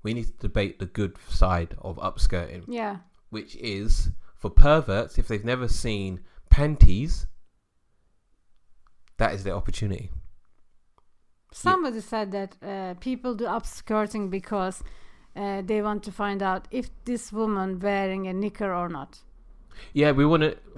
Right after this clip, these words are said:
Speaker 2: Wears a
Speaker 1: <laughs>
Speaker 2: knicker
Speaker 1: I don't know
Speaker 2: or
Speaker 1: why I
Speaker 2: not.
Speaker 1: said we. But yeah, some people need to know if women
Speaker 2: <laughs>
Speaker 1: are wearing command-, <laughs> going commando or not.
Speaker 2: But that's very stupid because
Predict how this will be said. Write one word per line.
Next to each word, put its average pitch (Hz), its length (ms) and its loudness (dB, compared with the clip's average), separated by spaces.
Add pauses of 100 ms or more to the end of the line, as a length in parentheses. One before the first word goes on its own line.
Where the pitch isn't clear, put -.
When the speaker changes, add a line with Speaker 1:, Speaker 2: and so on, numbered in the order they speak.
Speaker 2:
Wears 240 420 4
a 214 60 4
Speaker 1:
<laughs> 226 40 6
Speaker 2:
knicker 254 220 4
Speaker 1:
I 226 40 8
don't 233 100 10
know 247 60 4
Speaker 2:
or 226 80 6
Speaker 1:
why 214 60 2
I - 20 2
Speaker 2:
not. - 100 0
Speaker 1:
said 92 180 -2
we. 92 240 -2 (200)
But 131 100 -6
yeah, 147 100 0
some 160 240 6
people 120 300 0
need 127 220 2
to - 100 10
know 101 260 2
if - 180 -8
women 104 420 -2 (200)
Speaker 2:
<laughs> - 180 12
Speaker 1:
are 107 120 4
wearing 101 580 6
command-, 113 680 12
<laughs> - 0 -
going 120 220 4
commando 123 540 4
or 95 40 0
not. 87 180 -8 (920)
Speaker 2:
But - 120 -20
that's 415 240 0
very 392 260 -4
stupid 269 680 -8
because 247 520 -10